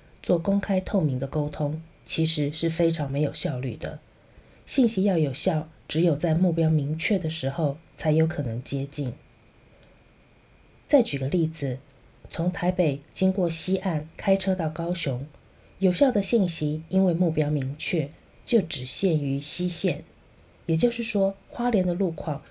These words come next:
对这个目标而言只是杂讯，因为与台北、高雄无关，除非有影响到，例如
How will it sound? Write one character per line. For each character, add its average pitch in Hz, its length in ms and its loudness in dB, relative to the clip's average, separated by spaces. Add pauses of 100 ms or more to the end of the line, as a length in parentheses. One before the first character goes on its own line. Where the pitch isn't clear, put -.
(160)
对 196 100 4
这 175 140 2
个 160 80 4
目 165 200 2
标 160 240 2
而 135 180 -2
言 127 260 -4 (160)
只 131 100 -4
是 170 160 -4
杂 143 260 -4
讯， 135 300 -2 (680)
因 226 180 6
为 190 280 4 (500)
与 165 140 0
台 160 260 2
北、 151 280 0
高 170 240 0
雄 139 360 -2
无 127 120 -4
关， 151 400 -2 (800)
除 160 140 4
非 185 180 6
有 160 100 4
影 135 180 0
响 160 260 -2
到， 135 240 -8 (480)
例 214 80 6
如 160 280 4